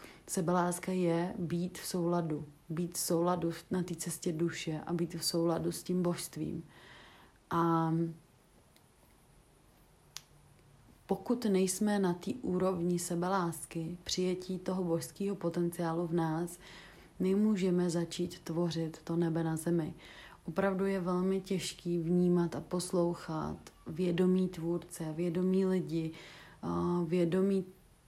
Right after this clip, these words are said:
já nevím co, neustále vytváření nějakých jako projektů, když potom ale vnímáme, že tam jsou neustále jako nevyřešený traumata, když ty lidi stále nejsou v té lásce,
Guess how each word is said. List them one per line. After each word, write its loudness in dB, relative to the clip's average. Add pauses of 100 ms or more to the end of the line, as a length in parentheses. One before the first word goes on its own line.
(300)
já -2
nevím 2
co, -2 (200)
neustále -2
vytváření 2
nějakých -2
jako -8
projektů, -4 (520)
když -2
potom -2
ale 2
vnímáme, 2 (100)
že -2
tam 0
jsou -2
neustále 0
jako -4
nevyřešený 0
traumata, -2 (480)
když -2
ty 0
lidi 0
stále 2
nejsou 0
v -12
té -2
lásce, -6